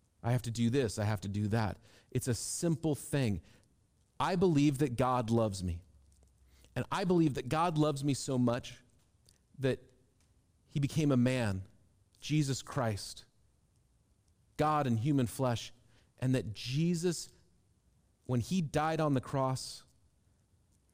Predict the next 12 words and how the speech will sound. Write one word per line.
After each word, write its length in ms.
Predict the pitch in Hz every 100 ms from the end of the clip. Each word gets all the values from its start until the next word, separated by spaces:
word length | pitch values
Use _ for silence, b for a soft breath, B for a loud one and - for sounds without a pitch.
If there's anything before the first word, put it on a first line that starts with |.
| _ 127
that 280 | 165 -
paid 300 | - 170 156
the 80 | 117
penalty 600 | - - 147 131 113 92 b b _
that 180 | 127 - - _ 147
every 420 | 139 143 143 127
wrong 440 | 113 131 139 135
thing 240 | 117 139 127
I've 200 | 120 117
ever 240 | 113 104
done 340 | 92 117 110 98
deserves. 720 | 101 101 98 95 - -